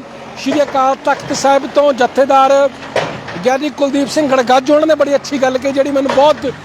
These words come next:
ਦਿਲ ਨੂੰ ਟੁੰਬੀ, ਕਿ ਆਪਣੀ ਹੀ ਮਿੱਟੀ ਤੇ ਆਪਣੇ ਹੀ ਮੂਲ ਨਿਵਾਸੀਆਂ ਨਾਲ ਧੱਕਾ ਹੁੰਦਾ ਤਾਂ ਆਪਣੇ ਨਾਲ ਵੀ ਖੜੋ। ਔਰ ਜਿਹੜੇ ਮਾੜੇ ਅਨਸਰ ਨੇ, ਜਿਹੜੇ ਨਸ਼ਾ,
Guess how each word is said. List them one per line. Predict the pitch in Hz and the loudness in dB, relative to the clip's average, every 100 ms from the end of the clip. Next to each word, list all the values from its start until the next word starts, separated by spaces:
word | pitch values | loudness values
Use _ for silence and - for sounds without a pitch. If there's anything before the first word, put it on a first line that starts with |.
| - - | -16 0
ਦਿਲ | 254 277 | 0 2
ਨੂੰ | 294 285 | 0 0
ਟੁੰਬੀ, | 294 320 | 0 0
ਕਿ | 262 | 2
ਆਪਣੀ | 294 269 - 311 285 | 2 2 0 0 0
ਹੀ | 302 | 0
ਮਿੱਟੀ | 294 - 311 | -2 0 -2
ਤੇ | 285 269 208 - - - - | 2 0 0 -6 -18 -10 0
ਆਪਣੇ | 247 254 302 | 0 2 2
ਹੀ | 311 | 2
ਮੂਲ | 294 294 294 | 2 2 2
ਨਿਵਾਸੀਆਂ | 277 269 - 285 | 4 2 0 -2
ਨਾਲ | 277 | 0
ਧੱਕਾ | 277 - 262 | -2 0 2
ਹੁੰਦਾ | 262 294 285 - - - | 2 2 2 -2 -16 -2
ਤਾਂ | 294 277 | 2 2
ਆਪਣੇ | 285 302 311 | 4 2 4
ਨਾਲ | 302 285 | 2 0
ਵੀ | 277 269 | 0 -2
ਖੜੋ। | 240 302 302 - - - | 0 2 2 -4 -16 -4
ਔਰ | 254 | -2
ਜਿਹੜੇ | 254 302 | 0 0
ਮਾੜੇ | 277 254 269 294 | 0 2 2 2
ਅਨਸਰ | 269 - 277 | -2 -4 -2
ਨੇ, | 294 226 - - - - | 0 -2 -4 -14 -16 -4
ਜਿਹੜੇ | 247 285 294 | 2 4 4
ਨਸ਼ਾ, | 254 233 294 294 | 2 0 2 2